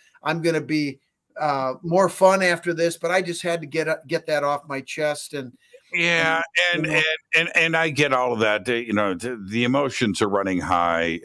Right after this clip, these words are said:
Speaker 2: uh, globally. It's not just here in the United States. And, I mean, what do you expect after,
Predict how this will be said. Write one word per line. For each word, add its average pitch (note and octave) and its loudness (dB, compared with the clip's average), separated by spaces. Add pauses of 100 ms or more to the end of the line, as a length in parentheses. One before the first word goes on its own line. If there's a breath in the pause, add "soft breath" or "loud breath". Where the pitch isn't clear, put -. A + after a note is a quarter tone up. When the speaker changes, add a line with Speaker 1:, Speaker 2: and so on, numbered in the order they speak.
Speaker 2:
uh, E2 0
globally. E2 -2
It's - -6
not E2+ 0
just - -8
here F2+ -2
in E2 -2
the E2 0
United D#2+ -2
States. D#2 -2
And, F2 -2
I G2+ 2
mean, F#2 0
what G#2 0
do G#2 -2
you F#2 0
expect - -2
after, D2+ -2